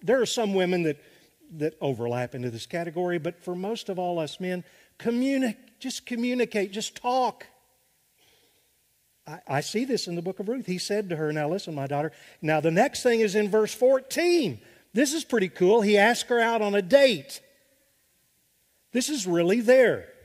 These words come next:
At mealtime, Boaz said to her, "Come here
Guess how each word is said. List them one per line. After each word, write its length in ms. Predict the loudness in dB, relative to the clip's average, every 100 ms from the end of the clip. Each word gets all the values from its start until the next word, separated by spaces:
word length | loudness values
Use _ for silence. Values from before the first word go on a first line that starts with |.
| _ _ _
At 160 | -14 -4
mealtime, 600 | 2 2 2 -2 -2 0
Boaz 480 | 2 2 2 0 -2
said 320 | -2 -2 -4
to 80 | -6
her, 220 | -4 -6
"Come 240 | -6 -8
here 360 | -2 -2 -2 -8